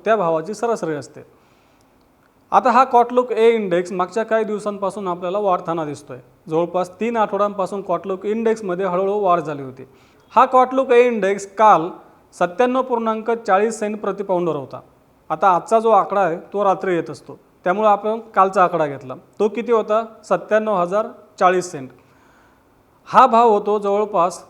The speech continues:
अठरा हजार रुपये प्रति क्विंटल. म्हणजे आपण जर रुईचा भाव काढला, एक क्विंटलचा भाव काढला आणि आपल्या रुपयात काढला, तर तो येतो अठरा हजार रुपये प्रति क्विंटल.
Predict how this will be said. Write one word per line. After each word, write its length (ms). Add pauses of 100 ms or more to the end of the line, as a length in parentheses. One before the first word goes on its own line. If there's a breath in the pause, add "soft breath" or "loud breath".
(120)
अठरा 380
हजार 220
रुपये 320
प्रति 500
क्विंटल. 360 (260)
म्हणजे 200
आपण 280
जर 120
रुईचा 360
भाव 200
काढला, 340
एक 180
क्विंटलचा 420
भाव 220
काढला 300
आणि 160
आपल्या 240
रुपयात 300 (100)
काढला, 280
तर 100
तो 220
येतो 220
अठरा 440
हजार 220
रुपये 300
प्रति 440
क्विंटल. 300